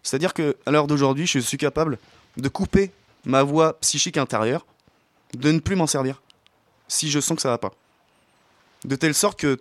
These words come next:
toutes les voix que j'entends, je sais que c'est pas moi. Et, euh, du coup, euh, comme je sais que c'est pas moi, je m'en fous.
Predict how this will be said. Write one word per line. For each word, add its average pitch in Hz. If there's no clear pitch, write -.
toutes 226
les 175
voix 165
que 143
j'entends, 147
je 143
sais 156
que -
c'est 151
pas 123
moi. 123
Et, 147
euh, 110
du 117
coup, 175
euh, 110
comme 151
je 143
sais 131
que -
c'est 123
pas -
moi, 135
je 123
m'en 110
fous. -